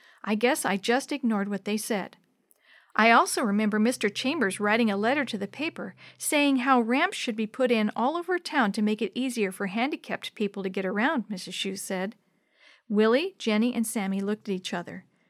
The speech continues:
They knew this was probably true, too, as they remembered the ramp up to his porch. "It seems to me," Missus Shue said,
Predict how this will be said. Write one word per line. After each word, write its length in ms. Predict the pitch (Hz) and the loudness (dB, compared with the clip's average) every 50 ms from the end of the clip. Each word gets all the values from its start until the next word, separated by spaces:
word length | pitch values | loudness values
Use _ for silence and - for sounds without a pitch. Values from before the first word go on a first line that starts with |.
| _ _ - | _ _ 2
They 180 | 220 233 240 | 4 6 8
knew 260 | 220 220 247 269 277 | 8 8 6 6 4
this 220 | 240 220 208 - - | 4 2 0 -4 -6
was 100 | 190 - | -10 -10
probably 540 | - - - 185 196 214 208 208 214 202 202 | -6 -2 -2 -2 0 -2 -4 -4 -4 -4 -4
true, 260 | - - 214 185 180 | -4 -4 -4 -4 -4
too, 480 | 180 - - 269 254 196 180 196 208 - - | -4 -6 -4 -2 -2 -2 -2 -4 -8 -6 -4
as 160 | 214 214 214 | -2 -2 0
they 140 | 220 208 202 | 0 0 0
remembered 460 | 202 202 202 214 233 247 240 208 190 | 0 2 2 2 2 0 0 -2 -2
the 100 | 190 196 | -2 -4
ramp 260 | 190 202 202 202 202 - | -2 -2 -2 -4 -4 -4
up 160 | 202 202 - | -8 -8 -8
to 100 | - - | -6 -6
his 160 | 190 180 - - | -6 -6 -6 -10
porch. 560 | - - - 240 196 - - - - - - _ _ _ _ _ _ _ _ _ _ _ | -8 -4 -4 -2 -2 -4 -8 -12 -16 -16 -16 _ _ _ _ _ _ _ _ _ _ _
"It 140 | - 240 240 | -2 -2 -2
seems 340 | - - 339 381 466 427 - | 0 -2 -2 -2 -4 -4 -4
to 100 | - 285 | -2 -2
me," 200 | 262 311 339 320 | 0 0 2 2
Missus 300 | 233 190 185 - 185 175 | 2 2 0 -4 -8 -8
Shue 240 | - - - 180 175 | -6 -4 -4 -4 -4
said, 380 | 180 - - 180 180 190 185 | -6 -6 -6 -6 -6 -8 -10